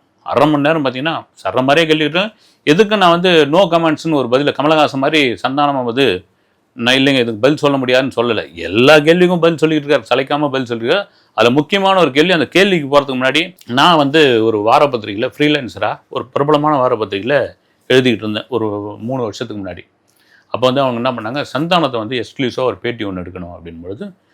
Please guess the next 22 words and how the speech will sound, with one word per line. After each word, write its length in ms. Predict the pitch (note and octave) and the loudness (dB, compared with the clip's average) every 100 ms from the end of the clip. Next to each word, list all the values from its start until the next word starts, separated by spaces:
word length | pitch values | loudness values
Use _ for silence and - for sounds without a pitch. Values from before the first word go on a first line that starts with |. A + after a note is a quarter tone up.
| _ _ | _ _
சரி 260 | - C3+ | -2 -2
ஓகே 280 | C3 C#3 C3+ | 2 0 2
அப்படின்ட்டு 400 | A#2+ G2+ G2+ C3 | -2 -2 -4 -4
அவர்கிட்ட 300 | A2 G2+ A2 | -2 -4 -6
சொல்லி 420 | - A2 A2 C3+ _ _ _ _ - | -6 -6 -6 -8 _ _ _ _ -10
எடுத்தாச்சு. 400 | A#2 A2 F2+ - _ _ | -6 -4 -6 -10 _ _
எடுத்து 360 | C3 B2+ A#2+ D3 | -4 -4 0 0
அவரு 320 | C3+ A#2+ G#2 _ _ _ | 2 0 0 _ _ _
பல 200 | G#2+ C3+ | 2 2
விஷயங்கள், 400 | C3 C#3+ C#3+ - | 2 0 -2 -2
அவருடைய 400 | A2+ G#2+ G2+ F#2+ | -2 -2 -6 -4
ஆரம்ப 300 | G#2 A2 G#2 | -4 -4 -4
காலம் 320 | G2+ G2 G#2 | -6 -6 -8
எல்லாமே 360 | G2+ G#2+ G#2+ G#2 | -8 -6 -8 -6
பேசி, 380 | G#2 F#2+ A2+ - _ _ | -6 -4 -8 -10 _ _
அப்புறம் 240 | _ C#3 B2+ | _ 2 6
ஆன்மீக 420 | D3+ A3+ A3+ F3 A#2+ | 6 4 2 0 -2
சம்பந்தமா 260 | B2+ A#2+ B2+ | -6 -6 -4
அவர்கிட்ட 300 | A2 G2 F#2+ | -4 -4 -6
பேசினா 300 | G#2+ - D#3 | -8 -6 -4
ரொம்ப 180 | E3 C#3+ | -4 -2
உற்சாகமாயிட்டாரு. 680 | C#3 - C#3+ C#3 A2+ F#2 - | -4 -2 -4 -2 -4 -4 -10